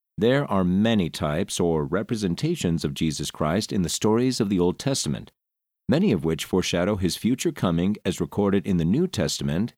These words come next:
and the Book of Mormon. The story of Abraham and Isaac foreshadows God the Father sacrificing his Son, Jesus Christ. Joseph saved his brethren from physical starvation,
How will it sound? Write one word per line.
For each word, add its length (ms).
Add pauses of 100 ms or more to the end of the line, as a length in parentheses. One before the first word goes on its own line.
(120)
and 140
the 40
Book 200
of 80
Mormon. 360 (920)
The 80
story 320
of 180
Abraham 540
and 160
Isaac 480 (160)
foreshadows 580
God 360
the 60
Father 380
sacrificing 760
his 340
Son, 380
Jesus 380
Christ. 480 (920)
Joseph 420
saved 260
his 140
brethren 480
from 240
physical 380
starvation, 880